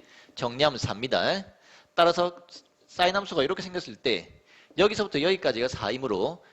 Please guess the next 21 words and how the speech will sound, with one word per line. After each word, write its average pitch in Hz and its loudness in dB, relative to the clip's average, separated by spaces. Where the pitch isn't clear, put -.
그 139 -2
절반에 165 0
해당한 123 -2
곳이 113 -8
이고, 107 -2
따라서 170 2
영부터 135 -2
이까지는, 107 -4
영부터 120 -10
이까지는 123 -4
이만큼만 135 -4
존재하게 107 -4
되는 98 -6
겁니다. 85 -10
그래서 147 0
영부터 127 -2
이까지 120 0
이렇게 131 -4
된 123 -6
거다. 110 0
그때 160 2